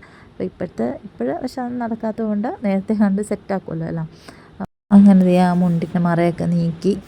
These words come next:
പെണ്ണും ചെറുക്കനും തമ്മിൽ പരസ്പരം കണ്ടുമുട്ടി ഗൈസ്. ഇനി അവർ രണ്ടുപേരും കൂടെ മുറത്തിലാണ് കേട്ടോ ഇരിക്കുന്നത്. ഈ മുറത്തിലിരുന്നിട്ട്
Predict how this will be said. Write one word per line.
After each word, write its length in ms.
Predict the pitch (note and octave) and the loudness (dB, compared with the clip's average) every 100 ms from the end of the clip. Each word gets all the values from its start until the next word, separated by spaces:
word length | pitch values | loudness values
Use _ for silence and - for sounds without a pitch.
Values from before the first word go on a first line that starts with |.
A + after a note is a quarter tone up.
| - | -8
പെണ്ണും 260 | F3 F3+ F3+ | -2 0 2
ചെറുക്കനും 320 | F3 D#3 E3 E3 | 0 -2 -4 -2
തമ്മിൽ 180 | D#3+ E3+ - | -2 -4 -4
പരസ്പരം 440 | D#3+ - E3+ E3 - | -6 -6 -6 -6 -4
കണ്ടുമുട്ടി 480 | E3 D#3+ D#3+ - - | -2 -2 -4 -6 -10
ഗൈസ്. 260 | C3+ D3+ - - - - - - - F#3 | -8 -8 -10 -20 -20 -20 -20 -20 -8 -2
ഇനി 160 | F3+ G#3 - - F#3+ | -2 -2 -8 -8 -2
അവർ 180 | F#3 F3+ G3 | 0 0 0
രണ്ടുപേരും 360 | F3+ F3+ F3 F3 | 0 -2 -2 -4
കൂടെ 140 | F#3 - | -6 -2
മുറത്തിലാണ് 600 | F#3+ F#3 - G#3 G3+ F3 E3+ | -2 -2 -2 -2 0 -2 -2
കേട്ടോ 180 | D#3+ D#3 E3 | -4 -4 -4
ഇരിക്കുന്നത്. 520 | E3+ D#3+ F3 E3+ E3 G#3+ A3+ G3 | -6 -6 -6 -6 -4 -4 -2 -2
ഈ 20 | F#3+ F#3 | -4 -4
മുറത്തിലിരുന്നിട്ട് 640 | F3+ E3 F#3 F#3 F3 D#3+ | -4 -6 -6 -4 -6 -6